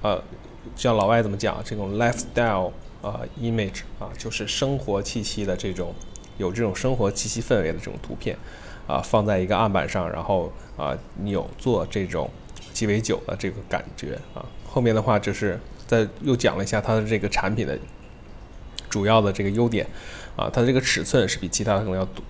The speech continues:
长一些，然后它的这个木材呢是来自加拿大的这个木材，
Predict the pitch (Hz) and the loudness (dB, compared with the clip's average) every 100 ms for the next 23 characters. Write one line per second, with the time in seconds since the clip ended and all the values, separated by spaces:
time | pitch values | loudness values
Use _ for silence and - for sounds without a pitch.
0 | - - 95 92 104 - 107 101 - - | -8 0 0 2 0 2 2 2 -2 -4
1 | 95 104 95 104 104 107 98 98 101 120 | 0 2 2 2 4 2 2 2 0 -2
2 | - 123 107 90 90 98 104 - - 101 | -2 0 0 -2 0 0 -2 -6 -6 -2
3 | 90 101 98 98 101 107 92 90 90 95 | 0 0 0 2 4 4 4 0 -4 -2
4 | 98 - 71 | -4 -6 -6